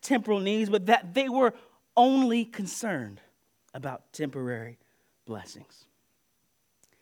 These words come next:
Here's something that I just want to tell you, that all miracles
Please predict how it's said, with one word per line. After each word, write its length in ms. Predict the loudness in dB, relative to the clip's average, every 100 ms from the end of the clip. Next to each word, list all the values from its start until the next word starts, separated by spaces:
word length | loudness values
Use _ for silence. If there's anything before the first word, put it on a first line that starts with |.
| _ _ _ _ _
Here's 180 | -10
something 420 | -8 -8 -6 -6 -6 -14 _ _ -20
that 120 | -14
I 60 | -14
just 300 | -14 -20 -14
want 240 | -8 -8 -10
to 80 |
tell 200 | -14 -12
you, 200 | -12 -16 -20 _ _ _ _ _ _ _ _ _
that 240 | -2 -2 -4
all 600 | -6 -2 -2 -4 -8 -14
miracles 800 | -14 -12 -10 -12 -16 -20 -20 -20